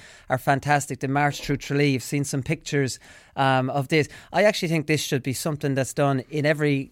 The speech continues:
county in the country, where the county grounds is in the middle, in the t-, in the main town usually. You know, start in the town, march your whole, every,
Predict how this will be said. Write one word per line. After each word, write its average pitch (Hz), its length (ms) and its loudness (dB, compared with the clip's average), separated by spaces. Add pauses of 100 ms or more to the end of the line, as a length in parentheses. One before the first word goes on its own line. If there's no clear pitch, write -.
county 139 560 -2 (380)
in 147 100 0
the 143 80 -2
country, 160 400 -2
where 131 140 0
the - 40 -2
county 165 340 -2
grounds 147 380 4
is 131 140 -4
in 135 120 0
the 135 40 0
middle, 143 240 0 (100)
in 139 220 -2
the 120 80 -6
t-, - 180 -10
in 143 140 0
the 131 80 2
main 143 220 2
town 127 280 0
usually. 123 440 0
You 139 180 -4
know, 135 240 0 (320)
start 165 400 2
in 185 100 -2
the 165 60 -2
town, 135 480 0 (320)
march 160 460 2
your 170 100 2
whole, 196 380 4 (120)
every, 202 300 -2